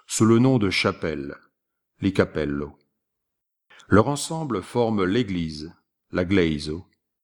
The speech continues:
Elles sont limitées en avant par une membrane d'un jaune crème, fine et molle. En arrière, par une pellicule aride, irisée, ainsi qu'une bulle de savon,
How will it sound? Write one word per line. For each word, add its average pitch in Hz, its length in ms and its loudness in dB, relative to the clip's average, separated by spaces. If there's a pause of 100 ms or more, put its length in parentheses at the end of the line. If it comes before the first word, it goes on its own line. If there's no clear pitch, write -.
(600)
Elles 123 140 4
sont 151 200 2
limitées 135 640 0
en 101 140 -4
avant 123 380 -4
par 82 200 -8
une 90 160 -2
membrane 95 600 -2
d'un 90 200 -2
jaune 90 320 -4
crème, 117 540 -6 (420)
fine 92 640 0 (140)
et 95 120 2
molle. 76 480 -2 (680)
En 90 140 2
arrière, 127 560 0 (340)
par 110 160 0
une 117 160 2
pellicule 117 800 -2
aride, 90 520 -4 (200)
irisée, 104 720 -2
ainsi 107 320 -2
qu'une 98 220 0
bulle 107 260 2
de 98 120 2
savon, 87 460 -2